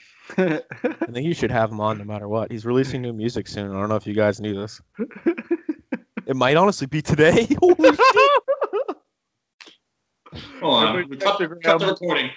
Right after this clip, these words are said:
Speaker 3: Cut it. Cut it off.
Speaker 1: <laughs>
Speaker 2: All right, you guys can continue.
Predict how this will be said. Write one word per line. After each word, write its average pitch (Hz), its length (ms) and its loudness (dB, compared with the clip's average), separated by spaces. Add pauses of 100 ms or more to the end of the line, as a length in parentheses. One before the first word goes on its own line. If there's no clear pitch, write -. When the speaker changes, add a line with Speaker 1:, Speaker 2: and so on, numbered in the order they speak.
(100)
Speaker 3:
Cut 185 180 0
it. 156 160 -2
Cut 175 160 0
it 233 80 2
off. 151 160 -4 (760)
Speaker 1:
<laughs> - 120 -14 (800)
Speaker 2:
All 110 120 -4
right, 92 120 -8
you 117 120 -10
guys 139 220 -10
can 120 120 -20
continue. 95 480 -16